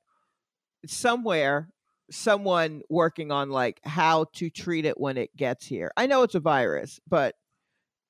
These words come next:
can we do anything more than, "I don't know, wait it out, B?" Like, <laughs> I, I'd like there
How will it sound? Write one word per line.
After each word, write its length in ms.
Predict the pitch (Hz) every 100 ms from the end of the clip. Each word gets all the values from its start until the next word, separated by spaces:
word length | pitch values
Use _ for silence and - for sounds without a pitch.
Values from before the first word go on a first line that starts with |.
| _ - -
can 120 | 208
we 120 | 202
do 200 | 220 240
anything 440 | 214 214 226 202 170
more 260 | 165 175
than, 300 | 160 151 147
"I 120 | 107
don't 200 | 196 339
know, 140 | 208 233
wait 240 | 202 240
it 80 | 262
out, 260 | 262 269 160
B?" 360 | 180 214 277 294
Like, 240 | - 202 190
<laughs> 40 |
I, 140 | - 277 - 427 - - 165 -
I'd 220 | 185 285 233
like 300 | 262 277 269
there 320 | 254 220